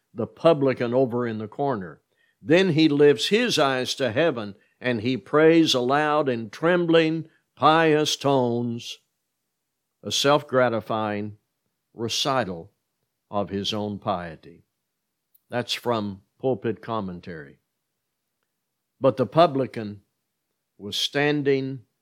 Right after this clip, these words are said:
far off. It is surely significant that this publican would not so much as raise his eyes to heaven. He takes his place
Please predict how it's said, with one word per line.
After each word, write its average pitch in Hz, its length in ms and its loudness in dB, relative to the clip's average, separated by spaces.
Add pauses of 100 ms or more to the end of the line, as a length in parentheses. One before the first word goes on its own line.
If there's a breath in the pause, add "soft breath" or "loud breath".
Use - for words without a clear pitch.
(240)
far 110 360 -2
off. 76 280 -10 (1500)
It 117 140 -6
is 110 100 -4
surely 202 460 4
significant 131 880 -2
that 131 220 -2
this 165 200 -4
publican 139 840 -2
would 120 240 -4
not 160 360 -4
so 165 280 2
much 151 440 -2
as 139 300 -2
raise 131 440 0
his 127 380 -6
eyes 120 440 -6
to 107 160 -6
heaven. 87 500 -8 (1120)
He 135 140 0
takes 147 360 2
his 135 220 0
place 127 760 -2